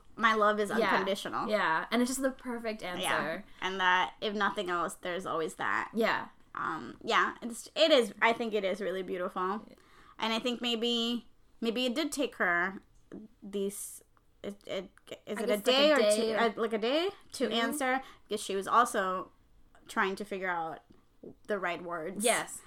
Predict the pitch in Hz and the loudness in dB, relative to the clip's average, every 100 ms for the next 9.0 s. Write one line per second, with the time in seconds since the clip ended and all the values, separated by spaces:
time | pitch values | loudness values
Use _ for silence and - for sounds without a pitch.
0 | - - - 190 247 208 220 220 208 226 | -20 -20 -8 0 6 6 6 2 2 2
1 | 202 214 220 240 269 285 294 247 226 240 | 2 4 4 4 6 4 4 4 4 4
2 | 233 247 226 214 196 196 - - - - | 0 0 2 2 0 -2 -6 -18 -18 -2
3 | 220 214 208 202 196 196 208 226 226 202 | 0 2 0 4 4 4 -2 -4 -4 0
4 | 214 214 208 202 202 202 208 208 214 196 | 2 2 0 -4 -4 -2 2 4 2 0
5 | 190 185 185 - 190 185 185 - - - | 0 0 -2 -4 -4 -6 -8 -10 -10 -8
6 | - 214 190 180 170 196 247 247 247 233 | -4 -4 -2 -4 -4 0 0 2 -2 -2
7 | 196 190 202 185 220 196 202 226 226 196 | -4 -4 -10 -6 -6 -6 -4 -4 -4 -2
8 | 196 208 214 190 185 180 - 196 190 | 6 6 6 4 2 0 2 4 4